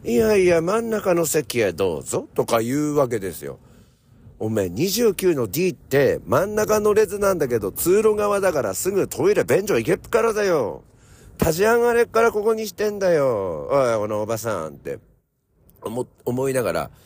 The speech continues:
私のこの席は、えーと、ここですから、つったら、なんか、どうぞどうぞ、お待ちしていましたよ。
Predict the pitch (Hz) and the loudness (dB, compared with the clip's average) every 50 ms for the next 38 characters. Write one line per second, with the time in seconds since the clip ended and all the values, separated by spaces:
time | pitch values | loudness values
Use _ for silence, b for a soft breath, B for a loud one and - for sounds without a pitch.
0 | b b b b b - 131 - - 190 202 190 - 196 202 208 190 - - 175 | b b b b b -6 -6 0 0 0 0 0 -4 -4 -4 -4 -4 -2 -4 -4
1 | 175 190 196 180 - 202 185 - 143 104 104 123 127 101 - - b b b b | -2 -2 -2 0 -2 -2 -2 -4 -6 -2 0 0 0 -2 -4 -12 b b b b
2 | b b b _ - 113 101 92 - 90 - 151 151 - 208 208 190 214 202 - | b b b _ -6 -4 -4 -4 -6 -2 0 0 2 4 2 2 2 0 -2 -4
3 | - - 135 120 117 113 104 - - - 85 87 85 76 - _ _ _ b b | -2 0 0 2 2 0 -2 -4 -8 -8 -6 -6 -8 -8 -10 _ _ _ b b
4 | b b b - - 101 117 147 156 165 - - - 117 113 95 78 - - - | b b b -18 -12 -6 -2 -2 -2 -2 -4 -2 0 0 2 0 -2 -4 -2 0
5 | 196 240 254 226 226 202 170 175 170 170 147 120 123 147 180 - - - 156 170 | 2 2 2 0 -2 -2 0 0 0 0 0 0 0 0 0 -2 -2 -2 -2 -2
6 | 202 208 - 196 196 170 - - 190 185 180 175 175 175 - - 113 110 117 135 | -2 -2 -4 -4 -6 -6 -2 0 2 2 2 2 0 -2 0 0 0 2 2 2
7 | 175 180 | 0 -2